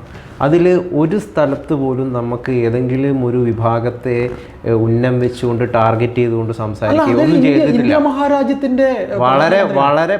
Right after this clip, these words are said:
Speaker 1: പക്വമായ
Speaker 2: ഭാരതത്തിന്റെ
Speaker 1: രീതിയിലുള്ള
Speaker 2: പ്രധാനമന്ത്രിയാണ്.
Speaker 1: നിലപാടാണ് യഥാർത്ഥത്തില് ബഹുമാന്യനായിട്ടുള്ള നരേന്ദ്രമോദിയൊക്കെ സ്വീകരിച്ചത്.
Speaker 2: അല്ല, തൊട്ടപ്പുറം
Speaker 1: പക്ഷെ അത്, ആ ഒരു പക്വത ഈ വികാരത്തിൽ ആണ്ടിരിക്കുന്ന പല അണികൾക്കും, എന്താണ്,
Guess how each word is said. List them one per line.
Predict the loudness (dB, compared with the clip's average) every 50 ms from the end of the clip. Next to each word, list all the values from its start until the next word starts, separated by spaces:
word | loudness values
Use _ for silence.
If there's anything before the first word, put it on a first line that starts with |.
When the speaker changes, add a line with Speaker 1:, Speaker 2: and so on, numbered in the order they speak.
| -4 -4
Speaker 1:
പക്വമായ | -4 -4 -4 -6 -16 -16 -10 -6 -4 -4 -2 -2 -4 -4 -4 -4 -4
Speaker 2:
ഭാരതത്തിന്റെ | -4 -6 -6 -4 -4 -2 -2 -2 -2 -4
Speaker 1:
രീതിയിലുള്ള | -4 -4 -2 -2 -2 -2 -2
Speaker 2:
പ്രധാനമന്ത്രിയാണ്. | -4 -6 -4 -4 -4 -4 -4 -6 -6 -6
Speaker 1:
നിലപാടാണ് | -4 -2 -2 0 0 2 0 0 0 -2 -4 -4 -6 -8 -8
യഥാർത്ഥത്തില് | -8 -6 -6 -4 -6 -6 -8 -10 -10 -10 -10 -8 -8 -8 -8 -8 -10 -12 -14 -18 -20 -14 -12
ബഹുമാന്യനായിട്ടുള്ള | -10 -8 -8 -8 -8 -6 -6 -6 -6 -6 -6 -6 -6 -6 -8 -6
നരേന്ദ്രമോദിയൊക്കെ | -6 -6 -4 -4 -4 -4 -4 -6 -8 -8 -8 -8 -6 -8 -8 -8 -10 -10 -12 -12 -20 -20 -6 -2
സ്വീകരിച്ചത്. | 0 2 2 2 2 0 -4 -8 -10 -10
Speaker 2:
അല്ല, | -8
തൊട്ടപ്പുറം | -6 -6 -2 -2 -2
Speaker 1:
പക്ഷെ | 0 0 0
അത്, | 0 2 2 2 2 2 2 2 2 2 2 0 -2
ആ | -2 0
ഒരു | 0 0 0 0 -2 -2 -2
പക്വത | -4 -4 -4 -6 -4 -4 -2 0 -2 -2
ഈ | -2 -4 -6
വികാരത്തിൽ | -4 -4 -4 -2 -2 -2 0 0 0 0 -2 -2 -2 -2 -2 -2 -2
ആണ്ടിരിക്കുന്ന | -2 -6 -6 -6 -6 -6 -6 -6 -6 -6 -8 -8 -12 -12 -12 -14 -12 -6 -4
പല | -2 0 0 0 -2 -2 -6 -16 -20 -20 -20 -12 -8
അണികൾക്കും, | -6 -4 -4 -4 -4 -4 -4 -4 -4 -6 -8 -8 -10 -10 -12 -12 -18 -20 -20 -20 -20 -20 -14 -10
എന്താണ്, | -8 -8 -4 -4 -4 -4 -4 -6 -8 -10 -10